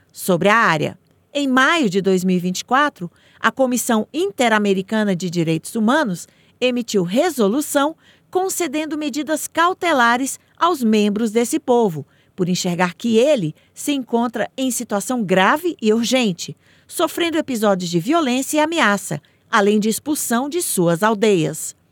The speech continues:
A resolução, citada na sentença agora, solicita ao Brasil a adoção de medidas para proteger a vida e a integridade dos Tapeba de Caucaia.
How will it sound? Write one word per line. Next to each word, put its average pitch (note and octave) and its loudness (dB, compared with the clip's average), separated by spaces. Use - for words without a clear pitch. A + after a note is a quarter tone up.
A A#3 2
resolução, G#3+ 0
citada C#4 0
na F3 -2
sentença F3 -2
agora, C4 0
solicita C4 0
ao G#3+ 2
Brasil A3+ 2
a D4 4
adoção C4+ 0
de B3 -4
medidas A3+ 0
para G3+ 0
proteger G#3+ -2
a C#4 2
vida E4 0
e E3+ 0
a D#3 0
integridade G#3 0
dos B3+ -6
Tapeba G#3+ 0
de G#3+ -4
Caucaia. E3 0